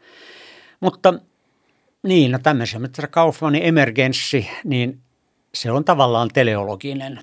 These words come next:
Tietenkin voi sanoa, että siinä ei välttämättä ole päämäärää. Että se on vaan kertoo suunnan, mutta ei päämäärää. Että se on niin kuin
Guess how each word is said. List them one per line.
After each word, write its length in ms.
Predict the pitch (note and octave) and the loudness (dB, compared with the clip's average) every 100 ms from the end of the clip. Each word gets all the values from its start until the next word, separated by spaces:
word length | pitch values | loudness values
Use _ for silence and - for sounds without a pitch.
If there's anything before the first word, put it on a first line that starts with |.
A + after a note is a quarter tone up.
| - | -2
Tietenkin 320 | D3 G#2+ A2+ | 0 0 -6
voi 100 | C3 | -4
sanoa, 200 | D3+ D3 | -2 -2
että 120 | D3 | -2
siinä 160 | D#3+ D3+ | -2 -2
ei 80 | |
välttämättä 520 | D3 F3 - C#3+ C#3 C#3+ | 0 -2 -2 -4 0 0
ole 160 | D#3 - | -2 -4
päämäärää. 920 | - D#3 G#2 G2+ G#2+ A2+ A2+ - - - _ - - - - | 0 0 0 -6 -14 -14 -14 -16 -16 -18 _ -20 -20 -16 -10
Että 160 | A#2 | -6
se 120 | - | -2
on 140 | B2+ B2 | -2 2
vaan 200 | C3+ C3 | 0 2
kertoo 420 | D3 A#2+ - C3 | 0 0 0 -2
suunnan, 540 | - E3+ C#3+ A#2 A2 | 2 4 4 4 2
mutta 280 | A2+ A2+ - | 0 -2 0
ei 100 | A#2+ | 0
päämäärää. 680 | A#2 B2 G#2+ G2+ G#2+ - C3 | 4 2 2 -2 -10 -8 -10
Että 140 | B2+ | -8
se 100 | - | -6
on 80 | A#2 | -2
niin 120 | B2 | -2
kuin 240 | B2 C3 | 0 -2